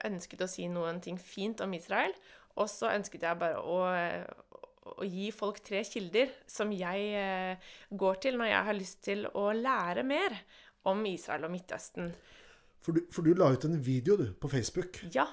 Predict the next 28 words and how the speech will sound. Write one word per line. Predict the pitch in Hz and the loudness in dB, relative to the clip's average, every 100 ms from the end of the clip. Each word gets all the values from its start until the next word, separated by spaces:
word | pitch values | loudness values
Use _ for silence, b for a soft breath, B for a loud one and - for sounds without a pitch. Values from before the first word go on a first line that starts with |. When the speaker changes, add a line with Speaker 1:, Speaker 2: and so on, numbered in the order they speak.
| - | -4
Speaker 1:
det | 240 - | -4 -2
endte | 240 - | -2 -2
med | 220 247 | -2 0
en | 269 | -2
liten | 190 - 214 | -4 -4 -4
video | 175 180 | -4 -4
på | 190 214 220 - _ _ - | 0 2 0 -4 _ _ -8
to | 202 208 226 | -6 -4 -2
minutter, | 233 220 214 349 466 392 B B B B - | 0 -2 0 2 2 0 B B B B -2
eh, | 240 233 233 226 220 220 - | 2 4 2 0 -2 -2 -2
hjemme | 214 247 240 | -2 0 0
i | |
stua, | 254 - 226 208 254 302 - b b | -4 -4 -2 2 2 0 -8 b b
hvor | 214 262 | -6 0
jeg | 262 240 | 2 2
bare | 208 185 196 196 196 185 - | 0 0 2 2 2 -2 -2
er | - 311 285 | 4 4 4
blid | 240 285 330 349 - | 0 0 -2 -2 0
og | 247 240 254 | 4 4 2
sier | - 240 190 | -2 0 0
noe | 190 214 220 226 - - | 2 4 2 2 -6 -10
fint | 226 254 277 - - - | -4 -2 -2 -2 -4 0
om, | - 208 208 | 2 2 0
eh, | 202 196 190 185 208 | 0 2 2 0 -2
Israel, | 214 247 277 403 - B B B B _ | -2 4 4 4 -4 B B B B _
og | - 220 233 233 | 2 4 4 0
fikk | - 214 - | -8 -8 -8
utrolig | 240 - 214 180 185 208 | -10 -6 -4 -2 -2 -2